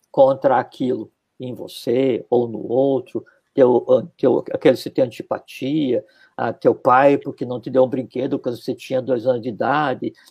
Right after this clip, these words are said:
teu irmão porque teu amigo de escola, teu, tua ex-namorada, teu ex-namorado. Então, todo mundo tem N razões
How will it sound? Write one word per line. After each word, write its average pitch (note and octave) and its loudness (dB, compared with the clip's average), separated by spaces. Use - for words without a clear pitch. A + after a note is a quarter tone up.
teu D3 8
irmão C#3 4
porque B2+ -2
teu C#3 6
amigo C3+ 2
de A#2 -8
escola, C#3 2
teu, C3+ 6
tua C3 2
ex-namorada, C#3+ 0
teu C#3 -2
ex-namorado. C#3 2
Então, E3+ 0
todo - 0
mundo G#3+ -2
tem F3+ 0
N G3+ -2
razões D3+ -4